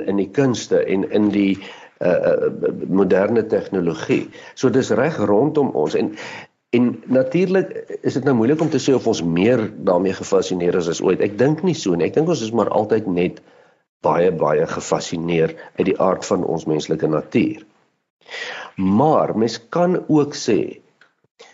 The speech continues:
dat politieke, sosio-ekonomiese, uh, veral ekonomiese onrus of swaar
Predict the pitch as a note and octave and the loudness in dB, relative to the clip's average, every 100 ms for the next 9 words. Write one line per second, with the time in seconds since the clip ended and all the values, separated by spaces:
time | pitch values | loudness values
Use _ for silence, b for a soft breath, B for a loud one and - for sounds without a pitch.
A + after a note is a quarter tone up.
0 | B - E2+ A2+ G#2+ - - B B - | B -12 0 2 2 -2 -10 B B -2
1 | C3+ B2+ B2 - D#3+ E3 F#3 F3+ F3 - | 2 2 0 0 0 2 2 2 0 -8
2 | - D#3 D3+ D3+ - C3 - C#3 A#2 G2+ | -2 2 2 2 0 0 0 2 2 2
3 | G#2 A2+ A2 - A#2 A2 G#2+ A2 B B | 2 0 -2 0 2 2 0 -4 B B
4 | B _ - G#2+ G#2 G2 F3 - D#3 E3 | B _ 0 2 4 2 0 0 2 2
5 | D#3 E3 C#3+ G#2 G#2 A#2+ - A#2+ - - | 0 0 2 2 2 0 0 -2 -4 -2
6 | D3 C#3 A#2 - - - - - _ _ | 2 4 2 0 -6 -10 -12 -16 _ _
7 | _ _ - A2 - - A#2 A2+ A2+ | _ _ -2 0 -2 -4 0 2 0